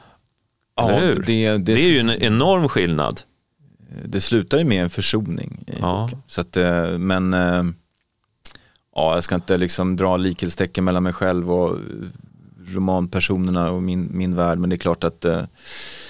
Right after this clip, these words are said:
Speaker 2: Jo, men det måste vi
Speaker 1: det är ju
Speaker 2: göra
Speaker 1: lite
Speaker 2: om vi ska
Speaker 1: grann, eh, i,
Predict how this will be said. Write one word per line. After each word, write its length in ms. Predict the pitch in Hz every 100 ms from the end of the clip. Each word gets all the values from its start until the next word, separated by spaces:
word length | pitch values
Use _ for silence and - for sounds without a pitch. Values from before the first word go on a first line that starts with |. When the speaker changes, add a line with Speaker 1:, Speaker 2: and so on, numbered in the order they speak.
| - - - - -
Speaker 2:
Jo, 200 | 64 92
men 140 | 92
det 80 | 101
måste 360 | 82 - - 90
vi 60 |
Speaker 1:
det 60 | 117
är 40 |
ju 60 | 120
Speaker 2:
göra 60 | 127
Speaker 1:
lite 120 | 127
Speaker 2:
om 60 |
vi 60 | 135
ska 100 | 101
Speaker 1:
grann, 180 | 92 95
eh, 1300 | 92 85 67 - - - _ _ _ 101 101 - 87
i, 340 | 92 90 -